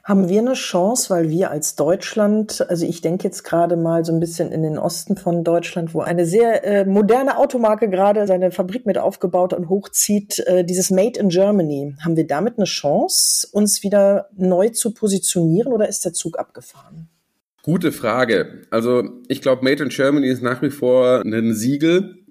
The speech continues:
Speaker 2: Das Thema ist halt, dass die anderen Wirtschaftsstandorte halt mittlerweile auch entsprechend in guter Qualität liefern können. Also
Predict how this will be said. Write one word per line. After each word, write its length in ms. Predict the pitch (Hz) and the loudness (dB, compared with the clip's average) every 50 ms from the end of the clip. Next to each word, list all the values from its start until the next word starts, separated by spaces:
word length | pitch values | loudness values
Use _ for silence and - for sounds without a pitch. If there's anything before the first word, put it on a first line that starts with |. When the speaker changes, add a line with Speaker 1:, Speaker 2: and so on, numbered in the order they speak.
| _ - - - | _ -20 -12 -6
Speaker 2:
Das 180 | - 113 110 - | -4 -4 -4 -2
Thema 300 | - 139 143 151 151 139 | -2 0 2 2 2 0
ist 260 | - - 131 - - | -2 -2 -4 -2 0
halt, 300 | 135 123 127 127 - - | 2 2 2 0 0 0
dass 360 | 113 113 113 - - - _ | 0 0 0 -2 -8 -10 _
die 520 | - 120 117 113 110 110 107 98 - - - | -6 -4 0 0 2 2 0 0 -2 -4 -4
anderen 800 | - 139 165 170 160 147 120 120 120 117 113 110 107 101 104 - - | -2 0 0 2 0 0 0 0 -2 0 0 0 -2 -2 -4 -6 -6
Wirtschaftsstandorte 1040 | 120 123 123 - - 110 107 - - - 104 101 107 104 - - 101 113 117 127 113 | -4 -2 -2 0 0 -2 -2 -2 -4 -2 -2 -2 -2 -2 0 2 2 2 2 0 0
halt 160 | 110 110 - | 0 -2 -2
mittlerweile 560 | - 117 - - 107 104 104 104 104 101 - - | -2 -4 -2 0 0 2 2 2 2 0 -2 -2
auch 320 | 127 151 165 165 - - | 0 0 0 0 -2 -6
entsprechend 580 | - 113 110 110 - - - 113 113 - 117 - | -4 -4 -4 -4 -6 -4 -4 -4 -4 -4 -4 -2
in 180 | - 110 104 - | -2 -2 -2 -2
guter 280 | - 139 - - 113 101 | -2 -4 -2 -2 -4 -6
Qualität 600 | - - 101 98 104 98 - - 104 104 101 - | -2 -2 0 0 0 -2 -2 -2 -4 -4 -4 -4
liefern 400 | 110 113 107 104 101 98 98 101 | -4 -4 -2 -2 -2 -4 -4 -6
können. 360 | - - 110 131 160 151 - | -4 -4 -2 0 0 0 0
Also 300 | 85 95 101 104 104 | -2 -2 -2 -2 -4